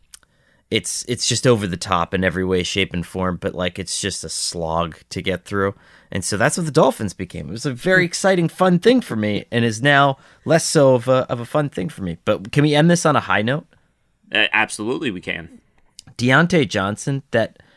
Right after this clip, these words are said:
Speaker 1: that move that he did to get out of bounds on
Speaker 2: Yes.
Speaker 1: the last play was just really cool. I like
Speaker 2: It
Speaker 1: that a
Speaker 2: was.
Speaker 1: lot.
Speaker 2: It was, yeah. I mean, it, you know, you kind of feign to the sideline 'cause the defensive back thinks you're going there. Uh, and he does some nifty stuff. He drops some passes, but he does some very nifty stuff on the field as well, and that was one of them.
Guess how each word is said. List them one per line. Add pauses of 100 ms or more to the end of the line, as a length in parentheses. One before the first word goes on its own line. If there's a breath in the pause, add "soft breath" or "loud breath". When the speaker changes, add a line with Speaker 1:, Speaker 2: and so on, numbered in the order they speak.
(180 soft breath)
Speaker 1:
that
move
that
he
did
to
get
out
of
bounds
on
Speaker 2:
Yes.
Speaker 1:
the
last
play
was
just
really
cool. (120)
I
like
Speaker 2:
It
Speaker 1:
that
a
Speaker 2:
was.
Speaker 1:
lot. (400 loud breath)
Speaker 2:
It
was,
yeah.
I
mean,
it,
you
know,
you
kind
of
feign
to
the
sideline
'cause
the
defensive
back
thinks
you're
going
there. (360 soft breath)
Uh,
and
he
does
some
nifty
stuff.
He
drops
some
passes,
but
he
does
some
very
nifty
stuff
on
the
field
as
well,
and
that
was
one
of
them.